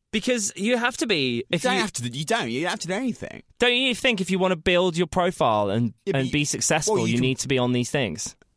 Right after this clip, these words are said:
Speaker 2: I know that's a narrative that exists. I don't know. I'm not entirely sure of the truth of that.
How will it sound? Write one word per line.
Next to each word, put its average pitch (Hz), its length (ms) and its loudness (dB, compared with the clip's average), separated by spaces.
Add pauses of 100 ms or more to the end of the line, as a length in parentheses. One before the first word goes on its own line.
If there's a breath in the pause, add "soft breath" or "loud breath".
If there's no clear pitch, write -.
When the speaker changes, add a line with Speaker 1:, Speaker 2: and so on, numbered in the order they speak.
(260)
Speaker 2:
I 147 120 6
know 180 220 6
that's 156 300 2
a 143 80 6
narrative 139 540 4
that 113 140 4
exists. 107 640 0 (100)
I 147 140 4
don't 127 120 4
know. 107 360 4
I'm 123 160 4
not 123 200 2
entirely 113 500 2
sure 90 300 0
of 80 160 -4
the 85 280 -2 (260)
truth 87 260 -2
of 73 100 -6
that. 78 280 -2